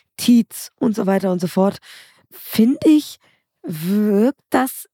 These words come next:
gerade auch mit dem, ja, fast nicht mehr neuen Trainer, aber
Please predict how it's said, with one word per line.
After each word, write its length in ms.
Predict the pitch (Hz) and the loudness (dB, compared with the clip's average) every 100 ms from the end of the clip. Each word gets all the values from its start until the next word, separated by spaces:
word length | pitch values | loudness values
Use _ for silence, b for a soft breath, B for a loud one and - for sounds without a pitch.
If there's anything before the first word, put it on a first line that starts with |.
| _ _ _ _ - | _ _ _ _ -8
gerade 380 | 170 175 220 240 | -2 0 0 -2
auch 140 | - | -4
mit 160 | 202 214 | -4 -2
dem, 260 | 185 185 - b - | -2 -6 -10 b -8
ja, 240 | 165 151 | -4 -4
fast 340 | - 151 - 208 | -6 -12 -10 -6
nicht 240 | 185 - | -6 -2
mehr 160 | 180 156 | 0 2
neuen 320 | 165 180 185 | 2 2 -2
Trainer, 400 | - 190 202 202 | -2 0 0 -2
aber 260 | 175 175 | -2 -4